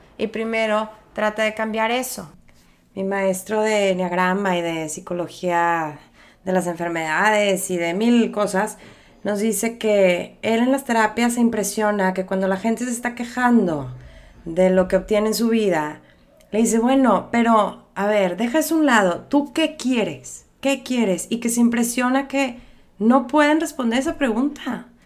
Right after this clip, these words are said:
Así claro, conciso, en pocas palabras, "¿qué quieres? ¿Tú qué buscas?" Porque te estás quejando de lo que estás obteniendo, pero ni siquiera tienes claro qué quisieras. Entonces, ¿cómo vas a enfocar tu energía en tu deseo si no sabes ni cuál es? ¿No les ha pasado que les pregunten si eres feliz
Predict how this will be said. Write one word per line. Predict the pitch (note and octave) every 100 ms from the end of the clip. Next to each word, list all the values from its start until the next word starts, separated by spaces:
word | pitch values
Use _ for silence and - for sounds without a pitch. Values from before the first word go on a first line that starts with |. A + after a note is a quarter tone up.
| _ _
Así | - G#3+ C4+ C4
claro, | B3+ B3 B3 C#4 B3
conciso, | A3+ G#3+ F#3+ A#3+ B3 A#3+
en | A3
pocas | B3 C#4
palabras, | C4+ B3 B3 - -
"¿qué | C4 C#4 C#4
quieres? | C4 C#4+ D4 A3+ -
¿Tú | B3+ A#3+
qué | C#4+ C#4+
buscas?" | A#3+ D4 D4+ - - - - - - -
Porque | G#3+ G#3+
te | G#3+
estás | G#3+ B3 A#3+
quejando | E4+ - D#4+ D4+ D4+
de |
lo | C#4+
que | A#3
estás | B3 A#3
obteniendo, | A#3+ A#3 A3+ A3+
pero | A3
ni | G#3 G3+
siquiera | G3 B3 D4
tienes | D#4 D#4 D4
claro | - B3 A3+ A3+
qué | A#3 A3
quisieras. | G3+ F#3+ A#3+ A#3+ G#3+ E3 -
Entonces, | F3+ G#3 G#3+ G3 A#3+
¿cómo | A#3+ B3 C4+
vas | C4+
a | C4+
enfocar | B3 B3 A#3+ A#3 A#3
tu |
energía | A#3+ A#3 A#3
en | A3+
tu | A#3
deseo | A3 - G#3+
si | G#3 G3+
no |
sabes | F#3 G3+ G3
ni | F#3
cuál | F#3+ F#3 G3
es? | G3 - - - - - - - _ _ -
¿No | A3+
les | C4+
ha | D4+
pasado | D#4+ D#4 A#3+ A3+ A#3 A#3+ A#3+
que | A3
les | G#3+ G3
pregunten | G3+ G3+ G#3 G#3 G#3 A3 A3+
si | - A3
eres | G3+ G#3
feliz | - G#3 G3 F#3+ - -